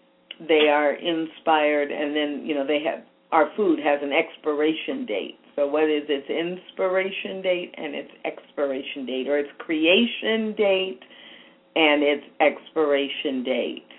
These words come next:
And so that, too, gives us a place to think about that, um, you know, with our food source or with our processed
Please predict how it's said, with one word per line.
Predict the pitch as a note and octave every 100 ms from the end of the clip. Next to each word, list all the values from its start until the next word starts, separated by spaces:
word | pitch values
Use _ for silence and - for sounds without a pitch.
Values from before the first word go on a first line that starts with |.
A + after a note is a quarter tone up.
| - - _
And | E3+ F3+
so | A3+ G3+
that, | A3+ B3+ - -
too, | D#4+ B3+
gives | G3+ F#3
us | F#3 F#3
a | F3+ -
place | F#3+ E3+ E3+ - -
to | G3 E3 D#3+ D#3 D#3 - -
think | A4+ A#4+
about | - D3 B2+ A#2+ G2 - _ - A#2
that, | E3 D3+ C#3+ - - D#3+
um, | D3 C#3 C#3 - _ _ -
you | F3+
know, | D#3
with | D3 D#3 D3
our | C#3 C#3
food | G#3+ C4 - -
source | D3 C3 C3+ C#3+
or | D#3 D3
with | D3+ D3
our | D3 C3
processed | - G3+ G3 G3 D#3